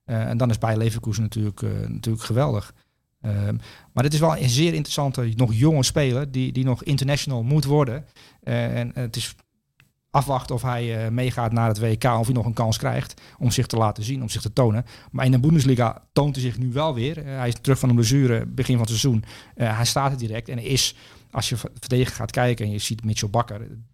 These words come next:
die, die, die stapelt fout op fout eigenlijk. Die maakt hele rare, gekke keuzes af en toe. Eh, maar Frimpong maakt echt stappen. Ehm, en die wordt gevolgd door echt de absolute topclubs.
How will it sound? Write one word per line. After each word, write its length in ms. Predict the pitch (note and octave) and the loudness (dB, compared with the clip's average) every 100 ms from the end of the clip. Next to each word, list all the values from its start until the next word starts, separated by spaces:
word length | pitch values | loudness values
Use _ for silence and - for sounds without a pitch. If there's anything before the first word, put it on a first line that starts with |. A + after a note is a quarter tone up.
| _ | _
die, 260 | A#2+ A#2 - | -2 -2 -4
die, 280 | A#2+ A2+ A2 | -2 0 0
die 120 | A2 | -2
stapelt 360 | - B2+ A2 - | 0 0 -2 -8
fout 240 | A2+ G2+ | -8 -8
op 60 | - | -2
fout 240 | A#2+ A#2+ | 0 0
eigenlijk. 400 | G2+ G2 A2 B2 - _ _ | -2 -4 -4 -8 -12 _ _
Die 100 | G#2+ | -2
maakt 140 | A2 G#2+ | 0 2
hele 180 | B2+ | 2
rare, 460 | A2 G#2+ A#2 A2+ G2+ | 2 2 0 0 -8
gekke 300 | - A#2 - | -8 -8 -10
keuzes 400 | - C3 A#2 G2+ | -6 -4 -4 -6
af 140 | - | -6
en 60 | G2+ | -6
toe. 180 | G#2 A#2 - - - - | -6 -8 -10 -20 -20 -10
Eh, 220 | - A2+ A2+ | 2 2 2
maar 120 | - A#2 | 0 0
Frimpong 640 | - C#3 C3 A#2+ D#3 A#2+ | 0 2 2 4 2 4
maakt 240 | A#2 - | 0 -2
echt 160 | C3 - | -8 -6
stappen. 420 | - C3+ G#2+ A2+ - - _ _ | -4 -6 -8 -14 -16 -20 _ _
Ehm, 400 | A2+ G#2+ G#2+ A2 - | 0 2 4 2 0
en 120 | A2+ | 0
die 100 | A2 | 2
wordt 160 | G#2+ | 0
gevolgd 340 | A2 - A2+ G2+ | -2 -2 0 0
door 140 | G#2 - | -4 -4
echt 180 | A2+ | -6
de 80 | - | -4
absolute 280 | - B2 G#2 | -6 -4 0
topclubs. 520 | C3+ A#2 G#2+ G#2+ - | 2 0 -4 -10 -14